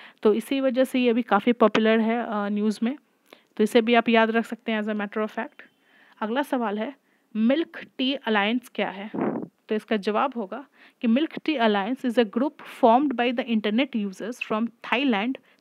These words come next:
Taiwan and Hong Kong in social network against Chinese government and its supporters। यहाँ मैं थोड़ा वक्त लेते हुए आपको मिल्क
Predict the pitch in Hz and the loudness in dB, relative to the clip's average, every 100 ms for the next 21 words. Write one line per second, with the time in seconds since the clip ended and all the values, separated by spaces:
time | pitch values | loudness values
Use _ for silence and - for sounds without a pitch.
0 | _ 233 254 247 190 240 269 233 - 247 | _ 0 2 0 -2 -2 -2 -2 2 2
1 | 277 - 190 240 - _ - 233 226 247 | 0 -4 -4 -4 -10 _ -4 -4 2 2
2 | 233 330 320 247 240 247 - - 226 226 | 4 0 0 0 0 -2 -2 -6 -4 0
3 | 233 247 - _ 240 214 233 262 - 208 | 0 -2 -8 _ 0 2 2 0 -2 -2
4 | 202 240 - 226 220 214 - 190 214 - | 0 -4 -6 -6 -4 -4 -8 -10 -14 -14
5 | 226 - - - _ _ - - - _ | -16 -16 -20 -20 _ _ -20 -20 -20 _
6 | 240 262 339 330 330 330 294 262 294 277 | 2 2 2 0 -2 2 2 2 0 -4
7 | 277 285 285 254 247 - 233 262 | -4 -4 -2 -2 -4 0 0 0